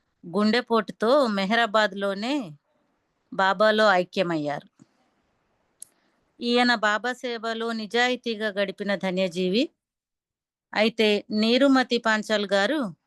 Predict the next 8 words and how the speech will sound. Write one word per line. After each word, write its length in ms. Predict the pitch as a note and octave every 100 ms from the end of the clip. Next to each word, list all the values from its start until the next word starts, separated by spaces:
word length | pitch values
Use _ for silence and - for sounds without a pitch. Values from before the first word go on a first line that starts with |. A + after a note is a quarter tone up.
| -
గులాబ్జీ 600 | F#3 G#3+ A#3 A#3+ F#3+ A#3
విషయాలను 760 | G#3+ G3+ A3+ G#3 G3+ G3 F#3+ F#3
రెండు 260 | G3 G3+ A3
వేల 240 | A3+ A3
ఐదు 380 | G3+ G3+ G#3 A#3+
జూలై 400 | F#3+ G#3 G#3 G#3
పదిన 540 | G3 F3+ F#3+ F#3+ F3 - _ _ _ _ _
మెహరాబాద్లో 1000 | F3+ F#3+ A3 A#3 A3 G3+ F#3+ F#3 F3+ E3+